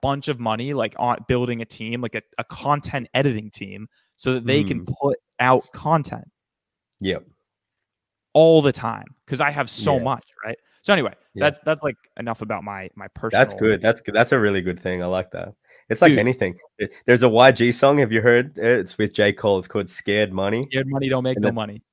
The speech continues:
Speaker 2: Scared money don't make no money.
Speaker 1: That's
Speaker 2: Yeah, that's
Speaker 1: exactly what
Speaker 2: exact-
Speaker 1: it is.
Speaker 2: Yeah, hundred percent.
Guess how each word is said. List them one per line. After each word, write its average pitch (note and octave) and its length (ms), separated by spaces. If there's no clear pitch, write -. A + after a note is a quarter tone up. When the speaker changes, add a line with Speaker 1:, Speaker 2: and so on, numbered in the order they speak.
Speaker 2:
Scared A2+ 380
money A2+ 240
don't A2+ 220
make G#2 160
no G2+ 140
money. G2 460
Speaker 1:
That's C3+ 220
Speaker 2:
Yeah, C3 60
that's B2 80
Speaker 1:
exactly C#3 500
what C3 160
Speaker 2:
exact- B2 100
Speaker 1:
it B2 160
is. - 280
Speaker 2:
Yeah, G2+ 320
hundred A2 200
percent. F2+ 320